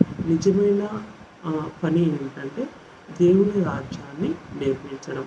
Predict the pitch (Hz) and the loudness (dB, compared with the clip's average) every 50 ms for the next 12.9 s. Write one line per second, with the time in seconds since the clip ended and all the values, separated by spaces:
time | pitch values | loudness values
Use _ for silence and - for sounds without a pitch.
0 | - - - - 165 175 - 180 180 - - - - 151 139 139 135 135 135 135 | -12 -12 -6 -2 0 2 2 2 -2 -6 -10 -14 -10 -8 -6 -6 -6 -6 -6 -6
1 | 139 175 262 - - - - 156 143 135 135 135 139 139 139 175 262 320 - - | -4 -4 -6 -6 -6 -10 -10 -10 -8 -8 -8 -8 -8 -4 -2 0 0 0 -2 -6
2 | - - - - - - - - 160 196 - - - - - 175 147 139 139 135 | -14 -20 -20 -20 -20 -10 -2 2 2 2 2 0 -4 -6 -6 -4 -4 -2 -2 -2
3 | 135 131 135 - - 147 143 139 131 135 131 131 131 - - - - - - - | -4 -4 -6 -8 -10 -8 -4 -2 0 2 2 0 0 -4 -12 -20 -20 -20 -20 -20
4 | - - - - - - - - - 170 156 147 - 143 143 143 - - - - | -20 -20 -20 -20 -20 -20 -20 -8 -4 -4 -2 -2 -2 -2 -2 -4 -4 -6 -10 -14
5 | - - - - - - 165 160 160 156 - - - 190 185 180 170 147 - - | -18 -20 -20 -18 -6 -2 2 2 2 2 0 -2 0 2 2 2 2 0 -2 -6
6 | 139 135 139 143 - - - - - - - - 147 160 160 170 175 180 185 190 | -8 -8 -8 -10 -12 -18 -20 -20 -20 -18 -10 0 2 4 6 6 6 6 6 6
7 | 170 151 135 - 156 - 139 135 135 135 131 135 139 - - - - - - - | 4 2 -2 -4 -6 -8 -6 -8 -8 -6 -6 -8 -8 -10 -14 -18 -20 -20 -20 -20
8 | - - - 170 165 170 - 196 190 190 - 151 135 139 135 131 - 139 170 233 | -6 0 2 2 2 2 2 0 0 0 -2 -6 -8 -8 -10 -12 -6 -4 -2 -2
9 | 320 - - - - - - 147 147 147 139 143 147 - - - - 143 139 - | -2 -2 -6 -10 -18 -16 -10 -6 -4 -4 -4 -6 -8 -10 -10 -6 -4 -4 -4 -4
10 | - - 135 135 131 135 135 - - - - - - - - - - - - - | -6 -4 -2 0 2 2 2 2 0 -6 -18 -20 -20 -20 -20 -20 -20 -20 -20 -8
11 | - - 175 170 170 175 180 185 185 180 - - 127 135 - - 165 165 160 - | 0 4 4 6 8 8 6 6 6 4 2 0 -4 -4 -6 -6 -6 -6 -4 -2
12 | 151 143 139 - 175 170 170 - 160 147 135 135 135 139 135 139 190 262 | -4 -2 2 2 2 2 0 -4 -6 -6 -4 -4 -4 -6 -6 -4 -4 -6